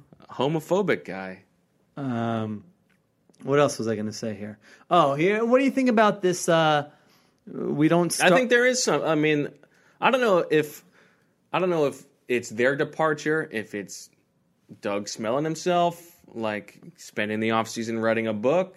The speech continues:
Speaker 2: <laughs> Oh,
Speaker 1: instead of
Speaker 2: yeah. <laughs> Oh, yeah. That's my favorite take. <laughs>
Speaker 1: I don't know. Like,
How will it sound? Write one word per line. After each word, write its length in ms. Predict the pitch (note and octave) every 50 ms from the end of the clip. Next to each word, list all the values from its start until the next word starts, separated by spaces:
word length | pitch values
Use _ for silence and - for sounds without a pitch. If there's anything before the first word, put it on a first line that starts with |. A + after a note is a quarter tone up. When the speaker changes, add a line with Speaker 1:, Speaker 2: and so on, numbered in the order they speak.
| - -
Speaker 2:
<laughs> 100 | - -
Oh, 60 | F3+ E3 - - C#4+ C#4+
Speaker 1:
instead 340 | C#4+ - D#4 D4 - B3 A#3+
of 160 | D4 D4 C4 B3
Speaker 2:
yeah. 500 | B3 B3 C4 C#4 B3+ - F#3 G#3 - - -
<laughs> 60 | - A#4 B4+ A4+ - - D#4+ B3 -
Oh, 200 | C#4+ C4+ C4 B3 -
yeah. 400 | C4+ B3+ B3+ - A3+ A#3+ A#3 G#3+
That's 320 | F#3+ E3+ - - - -
my 220 | D3+ - - - F#3
favorite 560 | - A3 F3 F#3 G#3 - - F3+ F3+ - -
take. 340 | - - - F3+ F#3 F#3+ - - C#4 - - - - - -
<laughs> 480 | - - - - - - - - - -
Speaker 1:
I 180 | - - A3 C4+
don't 180 | F#4+ G#4+ F4
know. 300 | F#3 E3+ E3+ G3 B3 D4+ E4 D#4+
Like, 320 | E4 D#4 D4 - - -